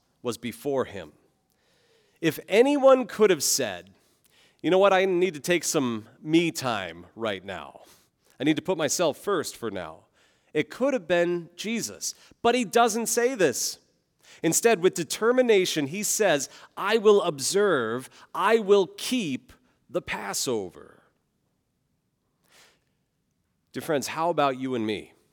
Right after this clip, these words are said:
Aren't there things that God has commanded us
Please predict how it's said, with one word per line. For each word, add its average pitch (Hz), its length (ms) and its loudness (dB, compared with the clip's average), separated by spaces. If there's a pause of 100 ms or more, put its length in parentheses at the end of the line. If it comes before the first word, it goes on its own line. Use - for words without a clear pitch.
(440)
Aren't 160 240 0
there 180 200 -2
things 127 440 -2
that 107 160 -10
God 135 320 -4
has 135 220 -8
commanded 131 520 -4
us 156 460 -4